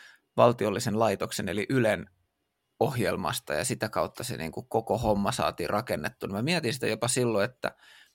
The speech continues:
että onko Ylellä niin kuin joku oikeus niihin, koska Yle on ollut rakentamassa sitä, sitä niin kuin – ilmiötä.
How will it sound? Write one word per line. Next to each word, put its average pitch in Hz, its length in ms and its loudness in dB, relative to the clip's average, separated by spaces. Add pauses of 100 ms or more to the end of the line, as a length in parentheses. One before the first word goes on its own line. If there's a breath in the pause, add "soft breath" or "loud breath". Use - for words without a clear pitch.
(140)
että - 220 -6
onko 139 380 0
Ylellä 151 420 4
niin 85 220 -2
kuin 104 180 -2
joku 110 340 0
oikeus - 640 0 (560)
niihin, 110 460 0
koska - 320 -4
Yle 135 260 6
on 98 140 2
ollut 92 280 -2
rakentamassa 98 800 0
sitä, - 380 -2 (320)
sitä - 320 -4
niin 76 260 -4
kuin – 104 260 -4 (920 soft breath)
ilmiötä. 90 640 2